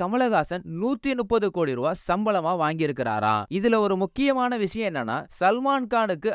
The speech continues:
அடுத்தபடியாக அதிகம் சம்பளம் வாங்கிய நபராக Bigg Boss-ல கமலஹாசன் கருதப்படுறாருங்கிற ஒரு தகவலை இந்த வீடியோல நாங்க ஷேர் பண்ணிக்கிறோம். இந்த மாதிரி இன்ட்ரெஸ்டிங்கான நியூஸ்களை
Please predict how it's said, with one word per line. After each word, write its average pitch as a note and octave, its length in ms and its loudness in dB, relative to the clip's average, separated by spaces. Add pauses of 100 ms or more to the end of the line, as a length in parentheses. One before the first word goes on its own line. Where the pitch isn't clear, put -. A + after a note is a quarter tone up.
(100)
அடுத்தபடியாக F3 800 2 (220)
அதிகம் B3 420 -2
சம்பளம் G#3 400 0
வாங்கிய E3 560 -2 (200)
நபராக E3+ 540 2 (120)
Bigg F#3+ 220 -2
Boss-ல E3+ 320 2 (120)
கமலஹாசன் F3+ 680 0
கருதப்படுறாருங்கிற D#3 1080 0 (220)
ஒரு F#3 120 4 (120)
தகவலை F#3 400 2 (120)
இந்த F3 120 -2 (100)
வீடியோல F3 440 0
நாங்க D3+ 200 0 (100)
ஷேர் D3 260 0
பண்ணிக்கிறோம். A2+ 420 -4 (160)
இந்த C#4 160 2 (100)
மாதிரி B3+ 280 2 (120)
இன்ட்ரெஸ்டிங்கான A#3 680 0
நியூஸ்களை A3 380 0